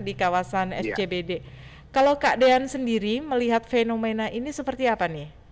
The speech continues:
Speaker 2: Eh, saya melihatnya seperti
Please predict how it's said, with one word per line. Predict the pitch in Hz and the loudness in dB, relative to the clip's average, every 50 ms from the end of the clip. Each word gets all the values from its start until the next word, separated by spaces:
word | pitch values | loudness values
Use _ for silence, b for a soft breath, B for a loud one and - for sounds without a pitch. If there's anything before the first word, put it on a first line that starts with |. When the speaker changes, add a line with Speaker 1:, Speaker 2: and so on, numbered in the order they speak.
| - - - - - - - - - - - - - - - - _ _ b b b b b b b b b b b _ _ _ 120 | -20 -20 -20 -20 -20 -20 -20 -20 -20 -20 -20 -20 -20 -20 -20 -20 _ _ b b b b b b b b b b b _ _ _ -2
Speaker 2:
Eh, | 127 135 139 139 139 139 135 131 | 0 2 2 2 0 0 -4 -4
saya | - 165 180 | -4 -4 -4
melihatnya | 190 180 170 160 156 156 147 143 147 151 165 180 185 - | -2 -2 -2 -2 0 0 0 -2 -2 -6 -8 -8 -6 -8
seperti | - - _ 147 135 127 - _ _ - 131 | -10 -10 _ -6 -6 -6 -8 _ _ -4 -2